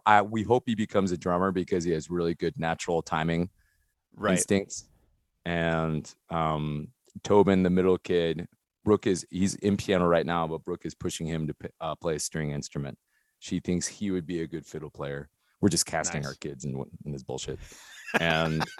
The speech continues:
Speaker 1: <laughs> uh, our youngest is such an attention hog. And, um, is, she's in dance class right now, but she's also really physical. Like, she, I could see her actually being a very dynamic, just front person or a lead singer
Speaker 2: Right.
Speaker 1: if she was,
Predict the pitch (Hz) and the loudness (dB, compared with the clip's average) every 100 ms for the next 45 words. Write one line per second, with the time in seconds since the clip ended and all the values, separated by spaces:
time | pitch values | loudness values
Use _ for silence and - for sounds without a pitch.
0 | - - - - 80 78 76 73 73 - | -6 -6 -6 0 4 6 4 4 0 0
1 | - 98 92 101 101 95 85 - 90 - | 4 4 6 6 8 6 4 2 0 4
2 | - - 107 101 - 90 82 - 90 - | 6 8 8 6 4 -2 -2 -2 -2 0
3 | 78 73 71 69 - _ _ _ _ _ | -4 0 -2 -2 -8 _ _ _ _ _
4 | _ - 82 80 78 76 73 71 - _ | _ -8 -4 -2 -2 -2 -4 -6 -8 _
5 | _ - - - 67 - - - - - | _ -20 -16 -14 -14 -16 -10 -8 -8 -6
6 | 92 90 78 80 82 80 - 80 73 - | 0 0 0 -2 -4 -4 0 0 0 -2
7 | 80 69 78 73 69 - 87 85 78 80 | -4 -6 -6 -6 -8 -8 -2 -2 -2 -4
8 | 76 73 - 80 78 - 69 64 - - | -6 -8 -10 -10 -8 -6 -6 -8 -10 -10
9 | - 90 76 92 98 - 90 - 98 80 | -6 -6 0 6 6 4 0 -2 -2 0
10 | 85 - 82 - 87 73 78 73 73 - | -2 0 -2 -2 -4 -4 -4 -4 -6 -8
11 | _ _ _ - 82 92 85 76 - 82 | _ _ _ -12 -2 2 2 2 2 2
12 | 82 82 80 76 _ _ _ _ - - | 4 2 0 -2 _ _ _ _ -18 -18
13 | _ - - 101 - 78 - 67 65 - | _ -8 -2 -2 -2 -2 -2 -4 -10 -16
14 | 71 71 71 - 110 107 95 - - 73 | -14 -14 -14 -10 -4 -2 -2 -6 -16 -20